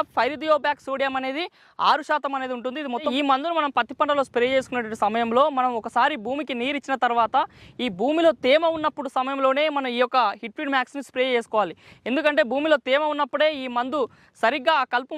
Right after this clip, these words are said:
మొక్కలకి గ్రహించి కలుపును నివారించుకునే అవకాశం ఉంటుంది. కాబట్టి అదేవిధంగా ఈ కలుపు మందును మనము నీటిలో కలిపి స్ప్రే చేసుకునేటప్పుడు కేవలం నాలుగు వందల యాభై ఎంఎల్ మాత్రమే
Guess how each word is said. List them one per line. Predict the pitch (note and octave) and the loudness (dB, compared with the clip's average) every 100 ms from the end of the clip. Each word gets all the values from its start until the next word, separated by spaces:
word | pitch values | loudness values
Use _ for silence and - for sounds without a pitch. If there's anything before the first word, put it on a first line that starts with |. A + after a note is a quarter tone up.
| D4 | -8
మొక్కలకి | C4+ C#4 C4+ G#3+ | -4 -4 -4 -4
గ్రహించి | A3 C4 C#4+ D4+ - | -2 -2 -4 -4 -2
కలుపును | B3+ D4+ C4+ | -2 -2 0
నివారించుకునే | B3+ C4 A#3+ B3 A#3+ | 0 0 -2 -2 0
అవకాశం | A#3 A#3 A#3 | 2 -2 -2
ఉంటుంది. | A3+ A3+ A3+ | -6 -2 2
కాబట్టి | A3 A3+ D4+ A4 _ _ - F3+ | 2 0 -4 -8 _ _ -2 0
అదేవిధంగా | D4 D#4+ D#4 D#4 C#4+ | 0 0 0 0 -2
ఈ | C4 | 0
కలుపు | B3 C#4 E4 | -2 -2 -2
మందును | E4 D#4+ D4+ | -2 -2 -2
మనము | C#4+ C#4 D4+ - A3 | -2 0 -2 -4 -6
నీటిలో | B3 D4 D4+ C#4 | -4 2 2 2
కలిపి | C4+ C4+ | -4 -8
స్ప్రే | - B3 C4 | -6 -2 0
చేసుకునేటప్పుడు | B3+ B3+ B3 A#3+ C4+ D4+ - | 0 -2 -2 -2 -2 -6 -2
కేవలం | B3 D4 D#4+ D4 | 2 4 4 2
నాలుగు | A#3 C4 | -2 -2
వందల | C4+ C4+ | -2 0
యాభై | B3+ B3 B3+ | 2 2 -2
ఎంఎల్ | B3 A#3 | -4 -4
మాత్రమే | A#3 A#3+ C4 | -4 -4 -8